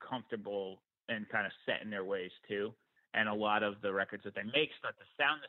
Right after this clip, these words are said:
same, and that can be very off-putting to other bands. It's like, "Oh, you wanna go record with that guy?" Now, like,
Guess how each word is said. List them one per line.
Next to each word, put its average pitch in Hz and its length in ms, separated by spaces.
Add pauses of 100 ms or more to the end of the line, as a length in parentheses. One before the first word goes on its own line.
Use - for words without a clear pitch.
(160)
same, 95 180
and 95 100
that 117 180 (120)
can 131 120
be 120 140
very 113 260
off-putting 101 500
to - 140
other 95 160
bands. 87 240 (580)
It's 120 80
like, 127 140
"Oh, 147 60
you 113 120
wanna 113 160
go 117 100
record 110 280
with 101 80
that 110 180
guy?" 131 140
Now, 131 360
like, 123 200